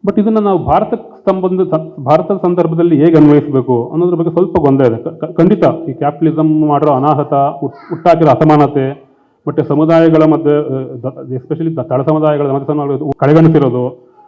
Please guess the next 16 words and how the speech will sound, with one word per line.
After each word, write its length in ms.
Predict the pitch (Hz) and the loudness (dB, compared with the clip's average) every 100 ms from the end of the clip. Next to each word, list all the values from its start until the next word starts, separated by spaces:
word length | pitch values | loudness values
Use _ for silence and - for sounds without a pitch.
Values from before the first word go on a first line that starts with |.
| - | -10
ಅದು 140 | 135 | -2
ಅದ್ರ 180 | 135 143 | 2 2
ಬಗ್ಗೆ 140 | 156 151 | 2 2
ಹುಟ್ಟಾಕಿರೋ 360 | - 160 160 | 2 2 2
ಅಗೌರವ, 600 | 127 139 156 135 120 127 - - _ _ _ _ _ - | 4 4 4 4 2 0 -8 -20 _ _ _ _ _ -4
ಇದನ್ನು 360 | 180 214 202 175 | 0 0 0 -2
ಸರಿಪಡಿಸೋದು 520 | 175 185 190 165 180 | -2 -2 -2 -2 -2
ಬಹಳ 180 | 147 160 | 2 2
ಕಷ್ಟ 280 | 156 127 | 0 -2
ಇದೆ. 340 | 156 127 107 - | -2 -2 -6 -8
But 260 | 180 - 202 | -8 -8 -10
ಈ 280 | 175 233 247 | -8 -4 -2
ಹೊಣೆನ 400 | 165 180 220 202 143 170 - - | 0 2 4 4 2 0 -6 -10
ದಮನಿತ 280 | 147 214 233 | -6 -4 -4
ಸಮುದಾಯಗಳು 500 | 202 190 196 180 165 | 0 2 4 4 4
ಹೊತ್ಕೋಬೇಕಾ 460 | 160 143 131 123 | 4 2 2 2